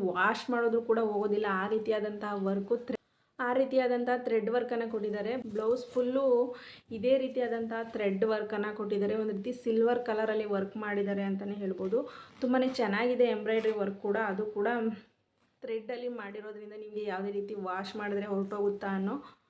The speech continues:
ಚಿಂತೆ ಏನು ಬೇಡ, ಆರಾಮಾಗಿ ಯೂಸ್ ಮಾಡ್ಬೋದು.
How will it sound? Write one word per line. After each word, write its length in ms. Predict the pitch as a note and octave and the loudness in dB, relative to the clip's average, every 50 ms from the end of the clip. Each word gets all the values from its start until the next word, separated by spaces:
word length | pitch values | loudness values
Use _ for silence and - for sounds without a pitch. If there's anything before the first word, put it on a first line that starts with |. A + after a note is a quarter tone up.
| _ _ _ _ _ _ - | _ _ _ _ _ _ 0
ಚಿಂತೆ 300 | - C#4 C#4 C#4 C#4 C4+ C4 | 2 4 4 8 8 8 8
ಏನು 180 | B3 A#3 A3 G3+ | 8 6 4 4
ಬೇಡ, 220 | G3 F#3+ F#3 F#3+ G#3+ - - - - - _ _ - | 2 2 2 2 0 0 -2 -4 -12 -20 _ _ -10
ಆರಾಮಾಗಿ 500 | G3+ G#3 A3+ A#3+ B3 B3 A#3+ A3+ G#3 A3 | -8 -6 -6 -6 -6 -4 -6 -6 -4 -4
ಯೂಸ್ 200 | A3 A3+ A3 A3 | -4 -4 -6 -8
ಮಾಡ್ಬೋದು. 420 | A3+ G#3+ G3+ F#3+ F#3+ G3 G3 C4 | -8 -8 -8 -8 -8 -6 -6 -6